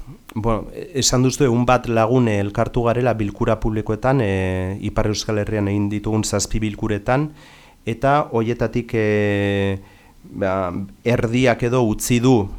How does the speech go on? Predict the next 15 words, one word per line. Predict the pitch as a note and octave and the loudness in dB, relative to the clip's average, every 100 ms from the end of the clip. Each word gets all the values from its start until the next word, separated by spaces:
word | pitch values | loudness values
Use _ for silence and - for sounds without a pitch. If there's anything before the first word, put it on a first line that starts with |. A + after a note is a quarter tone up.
| - | -8
e, | G2+ G2 G2 F#2+ F#2+ F#2 G2 | -4 -2 -2 -2 -4 -6 -4
kontaktua, | G#2+ G2+ A2+ A#2 A2 G2+ F#2+ | -2 0 -2 -2 -2 -2 -2
e, | F#2+ F#2 F#2 E2+ F2 - - | -6 -8 -8 -10 -14 -16 -12
eta | F#2+ - G#2+ | -8 -2 -2
adierazi | G2+ G2+ G2+ - | 0 0 -2 -2
du, | A2 B2 | 0 0
e, | G2+ | 0
taldean, | G2 F#2+ G2 G#2 G2 G2 | 0 -2 0 0 0 -2
e, | F#2+ F#2 F#2 F2+ F2 - | -4 -4 -6 -8 -12 -14
bo, | G#2 E2 | -12 -12
edo, | - G2+ G2 - | -8 -6 -6 -4
edo | G#2 G2 | -2 -2
proiektu | - G2+ G#2+ G#2 G#2+ | 0 -2 -2 -2 0
honekin, | G#2 G2+ A2 | 0 -2 -2
e, | G2+ | -2